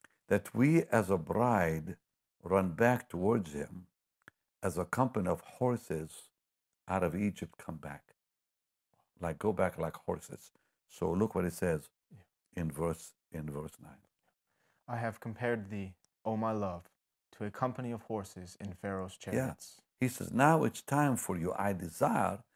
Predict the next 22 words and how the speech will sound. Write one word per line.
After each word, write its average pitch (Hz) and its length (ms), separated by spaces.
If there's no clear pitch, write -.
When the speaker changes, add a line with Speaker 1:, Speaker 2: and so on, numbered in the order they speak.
Speaker 1:
that - 280
you 135 140
as 104 200
a 95 40
bride 104 680
come 123 320
towards 113 380
me 90 180
like 90 400
a, 82 240
a 87 60
group 107 260
of 92 140
horses 110 480
coming 85 280
out 85 140
of 82 80
Egypt." 90 320
Speaker 2:
Wow. 104 200
Speaker 1:
And 92 140
now 107 220
verse, 95 460